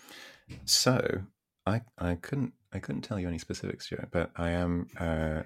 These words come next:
we are currently, um, staffing up for, uh, the next installment of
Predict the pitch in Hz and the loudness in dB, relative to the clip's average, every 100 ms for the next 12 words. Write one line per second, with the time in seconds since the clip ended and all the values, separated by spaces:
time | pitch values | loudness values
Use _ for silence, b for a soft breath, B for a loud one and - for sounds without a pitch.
0 | - - 87 90 87 104 98 87 78 78 | -6 0 4 4 4 4 2 2 0 0
1 | 78 - 76 76 80 - 78 85 76 - | -2 -4 -2 -2 -4 -4 -4 -4 -6 -8
2 | - 76 73 73 80 b b b _ 76 | -4 -2 0 -2 -8 b b b _ -4
3 | 73 71 76 76 - 80 76 80 78 80 | -2 0 0 -2 -4 -6 -4 -4 -4 -6
4 | - 76 65 71 | -6 -6 -6 -10